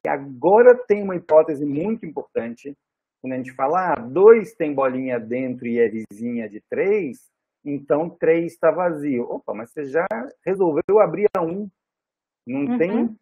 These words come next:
Speaker 1: direito mais de abrir a três dentro das regras do jogo, né? O que a gente tá fazendo ali é pensar, ah, esquece que eu abri a um. Eu
Speaker 2: Uhum.
Speaker 1: poderia ter aberto dois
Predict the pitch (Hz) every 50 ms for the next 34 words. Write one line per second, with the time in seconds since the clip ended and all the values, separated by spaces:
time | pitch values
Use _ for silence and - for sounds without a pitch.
0 | _ _ - 120 131 139 135 135 135 131 131 135 117 120 123 127 123 135 123 120
1 | 110 120 120 - 120 113 110 - _ - 123 135 160 170 175 143 - - - -
2 | _ _ _ _ _ _ _ _ - 110 127 139 139 135 127 110 110 110 - 120
3 | 117 101 - 117 113 107 110 110 110 107 101 107 101 92 85 101 - _ _ _
4 | _ _ _ _ _ _ _ _ _ 110 104 110 131 127 127 113 98 107 113 -
5 | _ _ - 135 156 156 - 160 139 120 107 113 131 135 127 127 120 117 120 156
6 | 180 185 185 - 175 175 156 - - 165 151 143 - - _ _ _ _ - 170
7 | 185 190 180 160 120 110 127 - - - _ _ - 220 226 214 - - 190 180
8 | - 175 165 165 143 - 131 135 139 139 135 123 117 117 113 110 101 90 87 -
9 | _ _ _ _ _ _ _ _ - 135 127 - 127 170 160 - 143 139 131 131
10 | 185 214 240 247 214 214 220 202 190 180 165 139 120 113 123 123 123 - - -
11 | _ 139 120 110 101 117 120 123 120 123